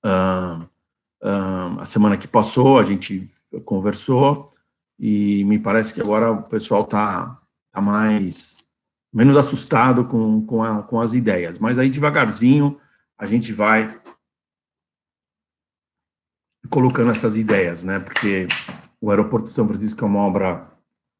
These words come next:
que tem uma importância muito grande. Eles estão fazendo um investimento de sete bilhões de dólares, é um, é um negócio grande, que tem um impacto social muito grande. Então, não é somente fazer a gestão da obra, é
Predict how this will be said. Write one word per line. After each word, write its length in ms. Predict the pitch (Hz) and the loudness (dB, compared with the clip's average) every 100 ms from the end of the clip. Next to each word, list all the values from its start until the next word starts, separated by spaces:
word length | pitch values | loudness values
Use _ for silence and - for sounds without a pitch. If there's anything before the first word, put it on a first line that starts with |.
| _ _ - | _ _ -20
que 80 | - | -6
tem 100 | - | 0
uma 140 | 104 | 2
importância 480 | 107 113 - 110 117 | 2 0 -2 -2 -2
muito 280 | 98 117 120 | 0 0 0
grande. 520 | 101 98 113 120 139 - _ _ _ _ | 0 2 2 0 -4 -12 _ _ _ _
Eles 140 | - 92 | -8 -2
estão 180 | 113 104 | -2 0
fazendo 300 | 92 104 101 | 0 2 2
um 80 | |
investimento 640 | 98 95 90 98 101 95 90 | 0 -2 -4 -2 -2 -2 -6
de 100 | 85 | -4
sete 340 | - 107 104 | -2 -2 -2
bilhões 600 | 87 120 117 107 101 87 | -2 2 4 4 2 0
de 100 | 87 | -6
dólares, 600 | 82 85 92 107 113 - _ | -6 -6 -6 -6 -10 -18 _
é 60 | |
um, 300 | 87 85 - - | -14 -12 -14 -14
é 60 | |
um 40 | 90 | -14
negócio 440 | 90 92 - 80 | -8 -8 -8 -10
grande, 580 | 92 92 95 107 120 - _ _ _ _ _ _ | -6 -4 0 0 0 -4 _ _ _ _ _ _
que 100 | 120 | -2
tem 140 | 113 | 4
um 80 | 117 | 6
impacto 400 | 110 110 107 110 | 6 4 0 -2
social 500 | - 113 - 113 104 | -8 -8 -2 2 2
muito 420 | 92 98 135 147 110 | 2 2 4 2 0
grande. 540 | 92 92 98 113 127 - _ _ _ _ | -2 -2 -2 -4 -10 -16 _ _ _ _
Então, 500 | 104 101 120 120 120 | -6 -2 0 2 4
não 240 | 117 113 123 | 4 4 2
é 120 | 147 | 0
somente 680 | - 120 113 120 127 117 | 2 2 4 2 0 -2
fazer 300 | 110 107 98 | -2 -2 0
a 40 | 107 | 0
gestão 400 | 101 - 107 104 | 0 -6 -4 -2
da 120 | 95 | -2
obra, 500 | 92 87 80 80 - _ | -2 -6 -10 -14 -18 _
é 360 | 110 104 98 | -2 -2 -2